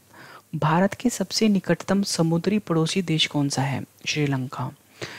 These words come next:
भारत के सबसे दूसरा निकटतम समुद्री पड़ोसी देश कौन सा है? इंडोनेशिया। अंडमान निकोबार के द्वीप के सबसे करीब देश कौन सा है? म्यांमार। भारत के किस राज्य की सीमा सबसे अधिक राज्यों के साथ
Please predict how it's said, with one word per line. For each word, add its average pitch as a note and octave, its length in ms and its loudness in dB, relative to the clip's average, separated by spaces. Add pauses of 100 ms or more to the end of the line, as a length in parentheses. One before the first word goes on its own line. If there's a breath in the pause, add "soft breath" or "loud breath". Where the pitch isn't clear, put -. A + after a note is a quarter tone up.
(220 loud breath)
भारत D#3+ 360 4
के A#3+ 160 2
सबसे - 380 -2
दूसरा D#3+ 440 0
निकटतम F#3 460 0
समुद्री E3 460 0
पड़ोसी D#3 360 -2
देश D#3+ 260 0
कौन C3+ 260 -2
सा C#3+ 180 -6
है? C3+ 200 -4 (120)
इंडोनेशिया। C#3+ 720 0 (760 loud breath)
अंडमान D#3+ 400 4
निकोबार F3 460 2
के E3+ 160 0
द्वीप F3 340 -2 (340)
के F3+ 80 2
सबसे G3+ 360 2
करीब F3 420 2
देश E3 180 2
कौन D3 260 0
सा C#3 140 -4
है? C#3+ 280 -6 (180)
म्यांमार। C#3+ 500 2 (1080 loud breath)
भारत E3+ 340 4
के B3 120 0
किस - 280 2
राज्य D#3 220 2
की D#3+ 120 -2
सीमा D#3+ 280 0
सबसे - 320 -2
अधिक F#3 320 2
राज्यों D#3+ 320 0
के D#3 60 0
साथ D3 160 -2